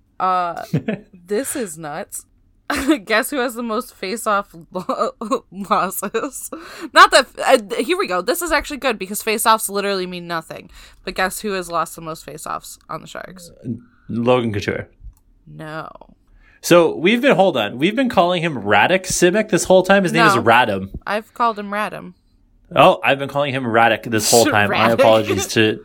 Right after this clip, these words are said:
Speaker 2: to, to
Speaker 1: Radim,
Speaker 2: Mister
Speaker 1: no,
Speaker 2: Simek.
Speaker 1: it's Radim Simek.
Speaker 2: Oh, maybe this is why I can't find him on any hockey site.
Speaker 1: Um, so it's Joe Pavelski.
Speaker 2: Oh, really?
Speaker 1: Wi- <laughs>
Speaker 2: But I just read an article saying how his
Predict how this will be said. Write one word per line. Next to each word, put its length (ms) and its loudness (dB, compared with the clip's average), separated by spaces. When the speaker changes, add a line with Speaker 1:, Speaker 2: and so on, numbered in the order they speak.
Speaker 2:
to, 280 0
to 220 2
Speaker 1:
Radim, 120 4
Speaker 2:
Mister 280 -2
Speaker 1:
no, 40 2
Speaker 2:
Simek. 120 0
Speaker 1:
it's 80 0
Radim 640 -6
Simek. 500 -16
Speaker 2:
Oh, 180 4
maybe 180 -4
this 120 -6
is 60 -6
why 120 4
I 40 0
can't 240 -2
find 220 0
him 100 -2
on 240 -4
any 300 0
hockey 340 -4
site. 320 -6
Speaker 1:
Um, 360 -2
so 160 -4
it's 340 -6
Joe 200 -4
Pavelski. 680 -8
Speaker 2:
Oh, 160 8
really? 360 4
Speaker 1:
Wi- 160 -6
<laughs> 300 -4
Speaker 2:
But 100 6
I 140 6
just 200 0
read 140 4
an 120 2
article 340 2
saying 300 -2
how 240 2
his 420 -6